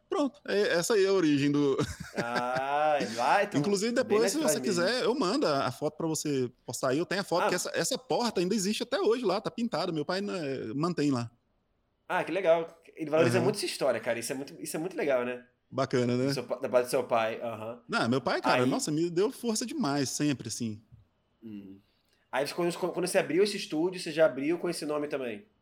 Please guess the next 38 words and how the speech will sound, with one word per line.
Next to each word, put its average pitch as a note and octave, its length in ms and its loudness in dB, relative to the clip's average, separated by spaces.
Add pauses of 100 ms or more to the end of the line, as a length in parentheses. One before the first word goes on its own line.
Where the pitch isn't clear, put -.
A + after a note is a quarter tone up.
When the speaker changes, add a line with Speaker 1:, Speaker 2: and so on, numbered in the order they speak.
(140)
Speaker 2:
Você A2+ 100 -16
já, B2+ 120 -2
tipo, B2 320 -6
era, C#3+ 200 4
virou D#3+ 440 0
seu E3+ 240 4
Speaker 1:
Não, D3+ 380 2
Speaker 2:
nome D3 180 2
Speaker 1:
não, - 20 4
Speaker 2:
artístico, D#3+ 320 2
Speaker 1:
ainda, F3 200 2
Speaker 2:
ou - 20 0
não? G3 100 0
Speaker 1:
ainda F3 240 2
não G#3 160 2
era F#3+ 160 2
Shark. C#3 360 0
Depois F3+ 360 0
que - 60 0
eu A3 80 2
pintei A#3 460 2
o, D#3 240 4
o D3 60 0
tubarão, D3 500 2
é F#3 40 0
que G#3+ 100 -4
eu G3 100 4
tive F3 260 2
a E3+ 40 4
ideia A#2+ 340 2
de, A#2 200 -6
de - 40 -8
Speaker 2:
Não, F#3 180 4
Speaker 1:
mudar A#2+ 380 2
Speaker 2:
ah, F3 60 2
Speaker 1:
o - 40 -2
nome. A#2 200 0
Speaker 2:
não. D3+ 200 -2